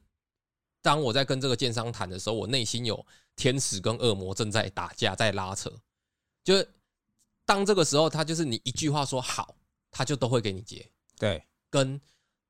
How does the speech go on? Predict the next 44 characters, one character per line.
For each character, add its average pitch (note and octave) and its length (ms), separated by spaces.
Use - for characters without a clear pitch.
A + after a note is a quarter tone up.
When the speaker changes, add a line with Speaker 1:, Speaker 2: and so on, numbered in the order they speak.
Speaker 1:
你 A2 100
跟 B2 120
他 B2 80
说 B2 160
考 F#2 220
虑 G2+ 180
一 G2+ 40
下， - 280
然 G#2+ 100
后 A2 60
他 B2 80
可 - 140
能 F#2+ 120
就 G#2+ 120
不 G2 100
会 G2 80
再 G2+ 140
找 D2+ 240
你 C#2 120
了， - 80
因 C3+ 100
为 C3+ 60
有 C#3 100
很 A2+ 140
多 B2 180
人 G#2 100
想 F#2+ 140
要 G#2 80
吃 - 120
这 G#2 160
种 F#2 60
面 F#2 160
包 E2+ 120
案。 - 200
Speaker 2:
对。 G2 260
Speaker 1:
那 G3 100
这 F3+ 120
时 D#3+ 120
候 D3 100
就 D3+ 80
要 D3 100
回 C3+ 220
归 A#2+ 160
到 A#2+ 260